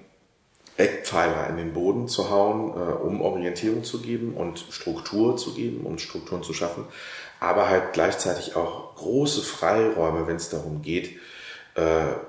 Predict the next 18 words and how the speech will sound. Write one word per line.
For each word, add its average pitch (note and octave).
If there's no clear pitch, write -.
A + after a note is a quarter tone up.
wie G2
man E2+
ein E2+
bestimmtes E2
Ziel, E2+
äh, D2
zu C#2
erreichen D2+
gedenkt, E2
äh, C#2
dann C2+
dem, -
dem, -
dem D#2
Team G#2
oder -
den D2+
Einzelnen, D#2